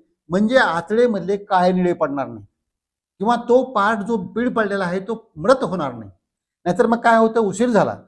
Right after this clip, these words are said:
ते काळे पडले आणि ते मृत झाले तेवढा पार्ट याचा, मग काय करावं लागतं ऑपरेशनमध्ये की तेवढा काळा पडलेला भाग सगळा कापून काढावा लागतो, बाहेर फेकून द्यावा लागतो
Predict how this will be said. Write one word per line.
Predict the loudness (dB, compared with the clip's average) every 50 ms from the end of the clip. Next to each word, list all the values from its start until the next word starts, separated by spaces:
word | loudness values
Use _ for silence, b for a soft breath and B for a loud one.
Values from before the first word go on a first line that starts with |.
| _ _ _ _ -10
ते | -10 -6
काळे | -4 -2 0 2 2 2
पडले | 4 4 4 4 4 0 -4 -6 -10 -20 _ _ _ _ _ _ _ -8
आणि | -6 -4 -4 -2 -2
ते | -2 0
मृत | 2 2 2 2
झाले | 2 2 2 2 2
तेवढा | 2 2 0 2
पार्ट | 2 2 2 2 2
याचा, | -2 -6 -6 -10 -14 -14 _ _ _ _ -6
मग | 0 0 0 2
काय | 4 2 2
करावं | 2 2 -2
लागतं | -2 -2 -2 -2 -2
ऑपरेशनमध्ये | -2 -2 -4 -8 -10 -8 -8 -6 -6 -6 -6 -8
की | -8 -10 -18 _ _ _ -20 -18
तेवढा | -10 -4 -4 -2 -2 -2 -2 -4
काळा | -4 -4 -2 -2 0 0 -2 -2
पडलेला | -2 -4 -6 -4 -4 -4 -4 -4 -4
भाग | -4 -4 -4 -6 -6
सगळा | -6 -6 -6 -6 -6 -6 -8 _ _ -2
कापून | -2 0 0 -2 -4 0
काढावा | 0 2 2 2
लागतो, | 0 0 -4 -6 -10 -10
बाहेर | -6 -4 -2 -2 -2 -2
फेकून | -4 -8 -8 -8 -8 -6
द्यावा | -4 -4 -4
लागतो | -4 -6 -10 -14 -20 -20 -20